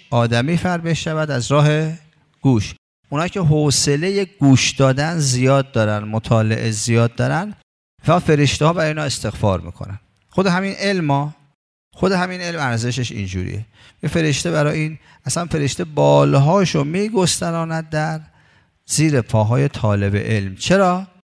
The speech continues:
چون یه مقدمهٔ خوبی رو انتخاب کرد. اگه در روایت داریم لکل شیء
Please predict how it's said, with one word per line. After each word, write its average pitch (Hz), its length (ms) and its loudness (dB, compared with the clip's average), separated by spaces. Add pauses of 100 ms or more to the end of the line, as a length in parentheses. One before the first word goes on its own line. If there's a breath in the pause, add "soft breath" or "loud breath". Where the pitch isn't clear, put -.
(420)
چون 175 180 2
یه 196 120 2
مقدمهٔ 135 680 -2
خوبی 180 460 2
رو 110 100 4
انتخاب 104 480 -2
کرد. 123 120 -4
اگه 143 80 -2
در 147 160 2
روایت 123 460 2
داریم 117 200 0
لکل 117 380 0
شیء 117 400 -2